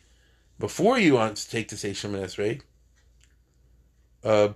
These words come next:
then it's not gonna, El, El Al Pi Dimyono,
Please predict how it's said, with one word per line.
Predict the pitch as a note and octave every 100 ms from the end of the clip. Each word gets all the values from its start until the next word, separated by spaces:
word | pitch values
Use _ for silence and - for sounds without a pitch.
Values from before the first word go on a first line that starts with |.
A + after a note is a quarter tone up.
| - _ _ _ _ _ _ _ _ _ _ _ _ _ -
then | B2 A#2 -
it's | A#2 -
not | A2 G#2+
gonna, | A2+ - A#2+
El, | B2 -
El | C3+ B2+
Al | A2
Pi | C#3
Dimyono, | A#2 A#2 A#2 C#3 A#3 C3+ A#2